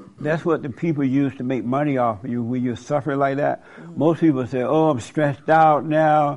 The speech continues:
Speaker 2: Mm-hmm.
Speaker 1: I'm depressed." And they go to a psychiatrist or counselor and they get their medication.
Speaker 2: Mm-hmm.
Speaker 1: Now they still have this spirit to deal with,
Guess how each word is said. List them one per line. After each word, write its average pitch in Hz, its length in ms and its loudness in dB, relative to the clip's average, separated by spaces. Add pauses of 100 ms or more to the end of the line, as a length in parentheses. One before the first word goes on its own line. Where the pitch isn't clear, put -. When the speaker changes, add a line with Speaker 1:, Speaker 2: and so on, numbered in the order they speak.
Speaker 2:
Mm-hmm. - 260 -16
Speaker 1:
I'm 160 140 2
depressed." 151 640 0 (220)
And 139 120 -2
they 151 120 4
go 156 200 4
to 143 300 2
a 120 60 -2
psychiatrist 139 840 -2
or 113 180 -10 (340)
counselor 120 500 -2 (300)
and 147 100 -4
they 170 120 4
get 165 160 2
their 165 160 4
medication. 160 800 -2 (580)
Speaker 2:
Mm-hmm. 143 100 -8
Speaker 1:
Now 160 180 0
they 156 120 2
still 190 400 4
have 147 500 4
this 135 160 -4
spirit 156 380 0
to 131 80 -4
deal 160 260 2
with, 135 220 0